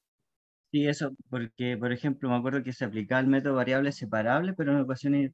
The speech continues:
eh, diferenciales parciales, y se llegaba a algo similar a esa, como que la solución, eh,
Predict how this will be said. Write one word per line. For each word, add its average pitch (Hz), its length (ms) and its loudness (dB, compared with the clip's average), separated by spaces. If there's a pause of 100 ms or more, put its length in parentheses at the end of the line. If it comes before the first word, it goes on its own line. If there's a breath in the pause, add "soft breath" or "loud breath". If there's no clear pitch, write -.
(140)
eh, 113 340 -10
diferenciales 113 560 -8
parciales, 151 500 -2
y 143 100 -2
se 127 160 -2
llegaba 123 440 2
a 139 60 2
algo 143 180 -2
similar 127 460 0
a 156 60 0
esa, 156 380 -6 (460)
como 123 260 4
que 127 80 0
la 120 140 2
solución, 147 680 2
eh, 151 320 -4